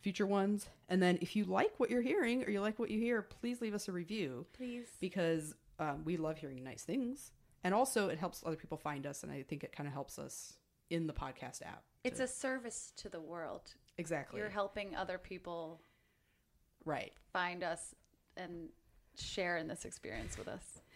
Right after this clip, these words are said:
Speaker 1: Okay, so we are going to take a quick break.
Speaker 2: Mm.
Speaker 1: And when we come back, we're gonna start talking about episode one.
Speaker 2: Let's get into it.
Speaker 1: All right. Allie, believe it or not, we haven't even debuted yet. We already have a sponsor.
Speaker 2: What?
Speaker 1: Yeah.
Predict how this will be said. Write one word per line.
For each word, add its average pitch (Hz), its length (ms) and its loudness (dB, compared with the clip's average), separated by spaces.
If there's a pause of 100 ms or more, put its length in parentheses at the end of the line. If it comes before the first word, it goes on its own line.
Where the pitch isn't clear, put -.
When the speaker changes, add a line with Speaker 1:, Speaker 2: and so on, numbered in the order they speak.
(120)
Speaker 1:
Okay, 220 280 8
so 202 200 6
we 240 340 4
are 247 60 6
going 226 160 6
to 214 60 0
take 175 140 0
a - 40 -8
quick 214 220 0
break. 151 360 4
Speaker 2:
Mm. 190 280 0 (160)
Speaker 1:
And 165 180 6
when 165 100 8
we 165 120 6
come 190 180 2
back, 170 360 8 (560)
we're 156 80 0
gonna 151 300 4
start - 200 2
talking 156 160 4
about 143 120 4
episode 135 340 -2
one. - 240 -6
Speaker 2:
Let's 185 180 0
get 175 160 2
into 165 200 2
it. 151 160 2
Speaker 1:
All 151 80 8
right. - 180 2 (1500)
Allie, 156 400 4 (800)
believe 170 240 6
it 165 60 8
or 156 60 6
not, 131 260 -2 (240)
we 165 120 4
haven't 214 180 10
even 156 340 4
debuted 139 360 -2
yet. 127 180 -4
We 139 100 -4
already 135 160 -2
have 139 120 -4
a 127 40 -8
sponsor. - 540 -6 (280)
Speaker 2:
What? - 400 4
Speaker 1:
Yeah. 151 120 6